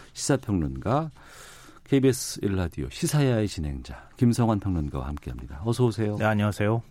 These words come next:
Speaker 1: 예. 어, 정부가 발표한 부동산 공시가 제도부터 좀 정리를 먼저 해주시죠.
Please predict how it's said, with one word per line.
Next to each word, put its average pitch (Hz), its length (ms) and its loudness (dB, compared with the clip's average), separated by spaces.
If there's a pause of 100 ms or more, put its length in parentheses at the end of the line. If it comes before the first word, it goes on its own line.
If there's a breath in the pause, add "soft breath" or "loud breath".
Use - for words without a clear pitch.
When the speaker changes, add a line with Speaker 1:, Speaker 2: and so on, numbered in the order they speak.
Speaker 1:
예. 73 180 -4 (2250 loud breath)
어, 107 360 2
정부가 185 340 6
발표한 165 380 4
부동산 147 440 2
공시가 202 520 6
제도부터 120 520 4
좀 80 200 -2
정리를 82 380 -2
먼저 71 260 -6
해주시죠. - 440 -12